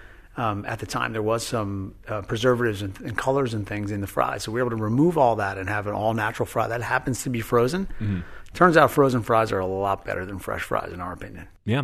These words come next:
Speaker 2: it's fun. It's like the, uh, it's, it's a good lesson right there that if you have, you can experiment all you want, but keep the, uh, the core anchor, anchor products the same.
Speaker 1: Yeah, you got, it, it's such an important business. What is the thing that got you here?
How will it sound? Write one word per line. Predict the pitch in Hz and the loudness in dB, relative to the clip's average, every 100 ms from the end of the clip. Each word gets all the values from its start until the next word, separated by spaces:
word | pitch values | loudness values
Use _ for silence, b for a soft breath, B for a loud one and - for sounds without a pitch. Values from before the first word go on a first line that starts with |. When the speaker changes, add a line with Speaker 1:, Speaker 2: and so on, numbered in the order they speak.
| 95 | -4
Speaker 2:
it's | - | -8
fun. | 95 | -8
It's | 90 - | -6 -4
like | 101 82 | -4 -4
the, | - 95 | -4 -4
uh, | 90 92 - | -4 -6 -8
it's, | 98 | -12
it's | - - - 104 - 110 | -12 -12 -12 -12 -10 -4
a | |
good | 123 | 0
lesson | 117 127 123 | 2 2 2
right | 104 | 0
there | 104 95 | 2 0
that | 95 | 0
if | 87 95 | -4 -2
you | 107 | 0
have, | 110 107 101 - b b b | 2 2 0 -6 b b b
you | - | -4
can | 113 110 | 0 2
experiment | 104 - 131 123 | 2 4 4 6
all | 117 | 6
you | 113 | 6
want, | 120 107 | 6 4
but | 95 | 0
keep | - 120 117 | -2 0 0
the, | - 110 | 2 2
uh, | 104 101 98 | 4 2 -2
the | - | -4
core | - - 120 | -4 4 4
anchor, | 113 117 113 104 95 95 - | 4 2 4 2 2 -4 -4
anchor | 120 117 | -4 -2
products | 107 117 104 98 - - _ | 2 2 2 -2 -8 -16 _
the | - | -8
same. | 98 113 95 82 | -4 -2 -2 0
Speaker 1:
Yeah, | 240 | 4
you | 220 | 6
got, | 196 220 | 6 4
it, | 175 175 170 165 | 0 -2 0 0
it's | 151 | 0
such | - 190 | 4 4
an | 190 | 4
important | 165 151 160 | 2 2 2
business. | 160 156 117 104 | 0 -2 -4 -4
What | 117 160 | 4 6
is | 214 165 | 6 4
the | 139 | 0
thing | - - 151 165 170 | 0 0 0 2 0
that | 135 107 | 0 -2
got | 98 107 - 104 | 0 -2 -2 -8
you | 98 | -10
here? | - 101 87 - | -10 -12 -12 -14